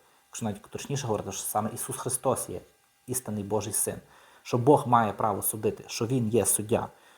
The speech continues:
що Отець нашого Господа Ісуса Христа, Він є справжнім, живим, реальним і єдиним Богом. Так? Ось. Тому постійно засуджувати іншу людину треба тільки тоді, якщо ви абсолютно досконала безгрішна істота. А ви не можете нею бути,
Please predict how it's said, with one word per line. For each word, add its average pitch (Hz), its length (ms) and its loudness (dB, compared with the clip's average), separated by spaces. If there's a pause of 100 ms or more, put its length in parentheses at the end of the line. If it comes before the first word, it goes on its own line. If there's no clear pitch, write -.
що - 160 -6
Отець 139 360 2
нашого 113 360 -2
Господа 143 400 6
Ісуса - 180 -6
Христа, - 380 -12
Він 110 120 -4
є 110 60 -6
справжнім, 104 560 4
живим, 113 420 -2 (220)
реальним 127 520 4
і 113 60 -6
єдиним 107 380 0
Богом. 101 300 0 (100)
Так? - 180 -10 (640)
Ось. - 180 -2
Тому 202 400 10 (220)
постійно 180 540 4
засуджувати 147 600 4
іншу 170 320 -2
людину 226 480 2 (260)
треба 170 240 6
тільки - 200 0
тоді, 170 220 0
якщо 160 600 2
ви 127 420 2
абсолютно 135 400 -2
досконала 117 400 4
безгрішна - 500 -4
істота. - 380 -14
А 139 180 -4 (440)
ви 127 120 -6
не 135 80 0
можете 151 300 4
нею 101 160 0
бути, 98 260 -4